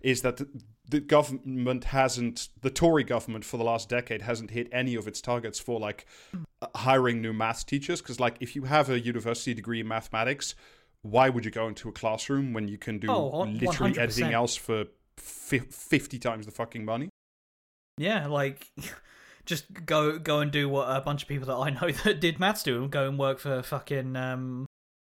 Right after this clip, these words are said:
Speaker 2: like, weapons manufacturers and do a bunch of coding for them. Yeah, that's, uh, and, and get paid, like, sixty K a year. Why would you do that when you could work seventy-hour weeks for, like, thirty-two K, um, as a,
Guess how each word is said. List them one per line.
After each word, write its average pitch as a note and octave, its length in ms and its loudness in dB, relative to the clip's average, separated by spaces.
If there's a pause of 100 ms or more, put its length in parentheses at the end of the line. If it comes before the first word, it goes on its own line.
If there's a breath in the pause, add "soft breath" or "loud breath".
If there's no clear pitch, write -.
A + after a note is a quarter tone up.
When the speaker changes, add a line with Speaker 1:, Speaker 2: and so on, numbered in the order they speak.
(300)
Speaker 2:
like, B2+ 260 -4
weapons D3 340 2
manufacturers C#3 680 0
and C#3 100 -4
do C#3+ 100 0
a D3 60 2
bunch D3+ 160 0
of C#3 100 -4
coding C#3 340 2
for C#3+ 100 -6
them. D#3+ 340 0
Yeah, G3 160 4
that's, F3+ 300 2
uh, D3 200 6
and, D3+ 140 0
and D3 120 -2
get C#3 180 -2
paid, C#3 180 -2
like, C3 260 -4 (140)
sixty - 300 -10
K C#3 80 -2
a B2 120 -2
year. B2 300 -4 (460 loud breath)
Why D3+ 120 0
would D3 140 0
you D3 60 -2
do D3 140 2
that C3+ 280 4
when C#3 160 -2
you C#3 120 -2
could C3+ 360 -2
work C3+ 380 4
seventy-hour C3+ 600 0
weeks B2+ 480 0
for, C#3 140 -4
like, A#2+ 300 -2
thirty-two B2+ 600 -2
K, B2 440 0 (420 soft breath)
um, A2+ 300 -4
as B2+ 180 -2
a, B2 180 -4